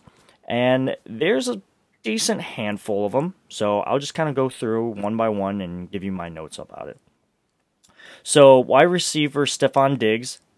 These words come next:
has missed a week with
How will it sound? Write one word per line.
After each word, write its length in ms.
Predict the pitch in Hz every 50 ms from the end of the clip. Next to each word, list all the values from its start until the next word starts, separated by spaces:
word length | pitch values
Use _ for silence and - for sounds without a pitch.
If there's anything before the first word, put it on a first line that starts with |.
| _ _ -
has 240 | 127 123 123 110 110
missed 360 | 117 120 120 - - - - _ _ -
a 100 | 107 110
week 580 | 101 95 92 101 123 151 151 131 - _ - - _ _ _ _ _ _ _ _ -
with 300 | - 104 104 - - _